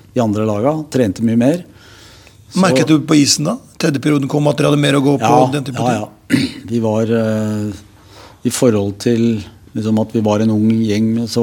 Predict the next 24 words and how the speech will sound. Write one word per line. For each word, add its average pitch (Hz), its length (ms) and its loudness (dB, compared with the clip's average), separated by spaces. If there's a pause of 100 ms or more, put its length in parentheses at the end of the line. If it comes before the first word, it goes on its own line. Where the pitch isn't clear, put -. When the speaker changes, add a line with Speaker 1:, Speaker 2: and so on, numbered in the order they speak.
Speaker 1:
var 98 100 -4
vi, 123 400 0
vi 110 180 -6
var 107 200 -2
for 113 80 -4
godt 113 260 -8
trent 113 320 -2
i 117 40 -4
forhold 104 220 -2
til 110 100 0
mange 104 200 0
andre. 101 240 -4 (140)
Speaker 2:
Mm. 135 320 -6
Speaker 1:
Mm. 98 180 0 (680)
Speaker 2:
Og 156 80 0
det, 147 120 -2
det 160 100 2
syntes 143 420 0
og 147 80 2
merkes? 139 540 -2
Speaker 1:
Ja, 139 140 2 (120)
jeg 143 100 2
syns 165 240 -4
det. 135 120 0